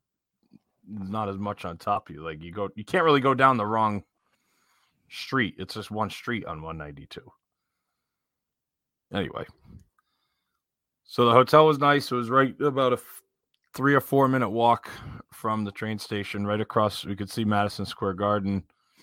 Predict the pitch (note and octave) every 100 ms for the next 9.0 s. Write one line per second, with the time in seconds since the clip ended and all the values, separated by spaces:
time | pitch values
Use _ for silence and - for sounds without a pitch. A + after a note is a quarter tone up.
0 | _ _ _ _ _ _ G#2 - G#2+ G#2+
1 | F#2 F2+ G2 G2+ - G2+ G#2 G2+ G2 -
2 | _ F#2+ F#2 F#2 G2 F2+ F2 A2 - -
3 | A2+ G#2 G2+ F#2+ F2+ F#2 - - _ _
4 | - G#2+ F#2 - G#2 G#2 F#2+ F#2 F2+ -
5 | G2+ F#2 F2+ F#2 - F#2+ F#2 F2+ - F2
6 | - F#2 G2 F2+ F2+ F2 F2 - F2+ E2+
7 | - _ _ _ _ _ _ _ _ _
8 | - F2+ F2+ - G2+ F#2 - F#2 F#2